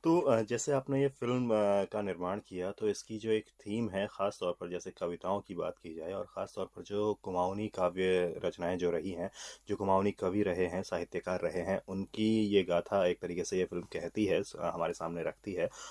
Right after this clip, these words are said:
और इसके अलावा ये पलायन पर भी एक तरीके से चोट करती है। तो इन दो थीम्स को एक साथ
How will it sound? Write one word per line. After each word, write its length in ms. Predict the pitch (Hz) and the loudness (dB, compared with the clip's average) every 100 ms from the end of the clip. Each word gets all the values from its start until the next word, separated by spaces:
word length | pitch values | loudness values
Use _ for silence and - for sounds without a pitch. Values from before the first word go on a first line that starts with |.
| - | 2
और 140 | 113 110 | 6 6
इसके 200 | - 127 | 6 6
अलावा 360 | 104 101 107 | 8 10 8
ये 280 | 110 107 113 - | 6 4 0 0
पलायन 360 | 90 90 101 | 0 2 2
पर 180 | 107 98 | 2 0
भी 160 | 92 98 | 2 2
एक 120 | 92 | 2
तरीके 260 | 90 87 87 | -4 -4 -4
से 120 | 90 | -4
चोट 280 | 87 82 - | 0 -2 0
करती 300 | 82 - 92 | -6 -4 -2
है। 180 | 87 - - - - | -2 -2 -14 -14 2
तो 80 | 127 | 6
इन 160 | 135 | 6
दो 160 | 131 127 | 8 6
थीम्स 360 | - 110 123 - | 6 2 2 2
को 140 | 127 | 2
एक 240 | 110 123 | 6 4
साथ 160 | - | 4